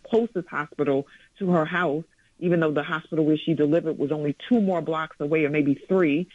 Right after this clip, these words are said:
They had to, by procedure, to take her to the closer hospital, which was divested from in a very poor hospital in, in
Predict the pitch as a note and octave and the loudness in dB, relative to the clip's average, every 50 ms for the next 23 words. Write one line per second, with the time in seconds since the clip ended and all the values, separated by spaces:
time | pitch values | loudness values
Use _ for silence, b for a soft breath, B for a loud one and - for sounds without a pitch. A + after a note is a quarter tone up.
0 | B B B B B D3+ D#3+ D#3+ D#3+ - - - E3+ E3+ E3 D#3+ - - - F3+ | B B B B B 0 2 2 0 -2 -6 -6 -6 -6 -6 -6 -6 -4 -2 -2
1 | D3 D#3 D3 D3 - - E3 E3 - - G#3+ G#3 G3 D#3 D#3+ C#3 C#3 - - D#3 | 0 -2 -2 -4 -4 -4 -6 -4 -2 0 0 0 2 2 0 0 0 0 -2 -4
2 | - - F3 D3+ - - F3 D3+ - - F3+ E3+ D3+ D3+ - - - - G#3+ G#3 | -2 -2 -2 -2 -2 -2 -4 -6 -4 -2 -2 0 0 -2 -4 -6 -4 0 0 0
3 | G#3 - F3+ D#3+ E3+ E3+ C#3 C#3 D3+ - - D#3 C#3 C#3+ C#3 C#3 C#3+ b b b | 0 0 -4 -4 -4 -6 -8 -10 -10 -8 -4 -2 0 0 0 -2 -4 b b b
4 | b b b - D#3+ - D3+ D#3 C3+ - D#3 C#3 D3 C#3 D3+ D#3 D#3 - - D3 | b b b -4 -2 0 0 0 0 0 -2 -2 -2 -2 -2 -4 -4 -4 -4 -4
5 | C3 - - - D3 D3 C#3 C#3 C#3 C3+ C3+ - - D#3 D#3 D#3+ D#3 D3+ - - | -6 -4 -6 -10 -8 -6 -6 -4 -2 -4 -4 -2 0 0 0 0 -2 -6 -6 -6
6 | - E3+ E3+ E3 D#3+ - - - - D#3+ D#3+ - _ - E3 D#3+ D#3 D3+ - D3+ | -4 -2 0 0 -2 -4 -8 -8 -8 -8 -8 -8 _ -6 -4 -2 -2 -2 -2 -4
7 | D3 C#3 - - D3 - | -4 -4 -4 -4 -4 -4